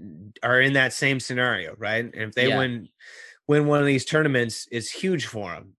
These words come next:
Speaker 1: So
Speaker 2: I wanna s-, I wanna
Speaker 1: you,
Speaker 2: see,
Speaker 1: you'll
Speaker 2: I wanna see if there's a reaction like that. I'm very interested to see if there's something like that, because you, you see it happen over and over again on the P G A Tour. It's almost like a little, uh,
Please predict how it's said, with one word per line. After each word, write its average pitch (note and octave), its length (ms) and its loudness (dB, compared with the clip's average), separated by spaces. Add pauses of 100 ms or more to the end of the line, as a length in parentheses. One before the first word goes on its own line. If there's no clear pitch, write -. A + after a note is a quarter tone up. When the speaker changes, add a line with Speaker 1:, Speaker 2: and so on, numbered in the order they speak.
(140)
Speaker 1:
So A#2 320 0
Speaker 2:
I A#2+ 60 6
wanna D#3+ 300 6
s-, C#3 120 0
I C3+ 140 2
wanna E3+ 240 4
Speaker 1:
you, C#3+ 60 4
Speaker 2:
see, C3+ 160 -2
Speaker 1:
you'll C#3 340 4
Speaker 2:
I C3 80 4
wanna D#3 240 2
see E3 260 0
if C#3 120 0
there's C#3 180 -2
a C3+ 60 -2
reaction B2+ 520 -2
like G#2 240 -6
that. F#2 240 -4 (460)
I'm B2 260 0
very C#3+ 340 4
interested C3 440 -2
to A2 80 -2
see A#2 240 -2
if G#2 120 -2
there's G#2+ 180 -6
something A2+ 320 -2
like G#2 240 -2
that, G2+ 180 0
because A2 380 -2
you, A#2 200 -4
you B2 120 -2
see - 180 0
it C#3 80 2
happen B2+ 300 -2
over C3+ 280 2
and B2 120 0
over B2 260 0
again A#2 260 -4
on A2 80 -2
the G#2 80 -4
P A#2 200 -2
G G#2+ 180 -2
A G#2+ 100 2
Tour. G2 340 -6 (380)
It's B2+ 160 -2
almost D3 280 4
like C3 120 0
a C3 40 4
little, C3 280 2
uh, A2 420 -2